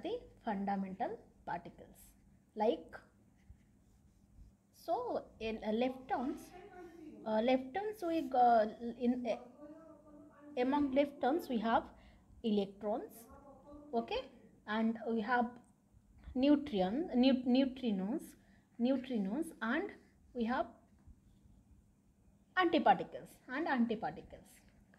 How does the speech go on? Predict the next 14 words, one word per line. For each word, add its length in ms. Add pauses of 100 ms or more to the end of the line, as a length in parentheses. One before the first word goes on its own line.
(140)
Okay, 220 (2750)
so, 340 (220)
uh, 360
if 180
I 60
am 140
considering 580
leptons, 760
a-, 320
along 300
the 80
leptons 640
we 160
will 160